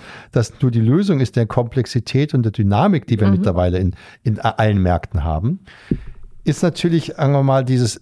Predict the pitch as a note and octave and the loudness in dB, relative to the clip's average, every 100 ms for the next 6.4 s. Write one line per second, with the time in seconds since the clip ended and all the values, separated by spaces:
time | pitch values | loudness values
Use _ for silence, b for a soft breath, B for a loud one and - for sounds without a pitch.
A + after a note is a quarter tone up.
0 | _ F3 B2 B2 G2+ B2+ F#3 F3 D3 C#3 | _ -2 2 0 2 0 2 2 2 2
1 | C3+ A#2+ A#2+ - D3+ E3+ B2+ A#2 E3 E3+ | 2 2 0 0 2 2 2 2 0 0
2 | C#3+ C3+ C3+ C3 B2+ A#2+ A2+ A2 A2 G#2 | 0 0 0 -4 -2 -2 0 -2 -2 -2
3 | G2 A#2+ F#3 - D#3 D#3 D#3+ D3 C#3 B2 | 0 0 -2 -2 0 0 0 -2 -2 -2
4 | - - G#2 - _ A2+ - A#2+ A2 - | -2 -4 -4 -6 _ -20 -20 -20 -6 -2
5 | D3+ - - - _ A#2+ A#2 A#2+ A2 A2 | -2 -2 -16 -20 _ -2 0 0 2 0
6 | - A#2+ D3+ A#3+ | -2 0 2 0